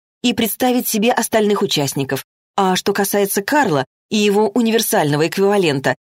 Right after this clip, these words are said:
то нам всем знакомы с детства этот сюртук и борода академического работника. То есть мы в очередной раз убедились, что сознание и бытие связаны. Что чем определяется, мы пока не знаем, но, по крайней мере, мы видим взаимосвязь.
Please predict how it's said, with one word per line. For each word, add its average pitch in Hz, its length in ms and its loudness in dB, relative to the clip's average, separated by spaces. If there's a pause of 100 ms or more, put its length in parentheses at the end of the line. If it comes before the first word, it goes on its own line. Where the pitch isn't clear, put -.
(160)
то 202 100 2
нам 190 180 0
всем 302 220 0
знакомы 156 460 0
с 139 40 -2
детства 214 440 -4 (200)
этот 160 280 -4
сюртук - 560 -4
и 185 100 0
борода 139 480 0 (280)
академического 151 800 -2
работника. 127 580 -2 (580)
То 220 100 0
есть 226 180 0
мы 226 260 2
в 208 80 0
очередной 185 460 2
раз 254 220 0
убедились, 185 440 0
что - 180 -2
сознание 180 640 0
и - 140 -2
бытие 170 520 0 (200)
связаны. 170 720 -2 (340)
Что - 380 0
чем 185 320 0
определяется, 175 760 0
мы 175 240 0
пока 220 280 0
не 254 120 2
знаем, 165 440 0 (280)
но, 175 160 0
по 170 100 0
крайней 180 360 0
мере, 151 340 0
мы 180 220 0
видим 208 500 0
взаимосвязь. 170 800 -2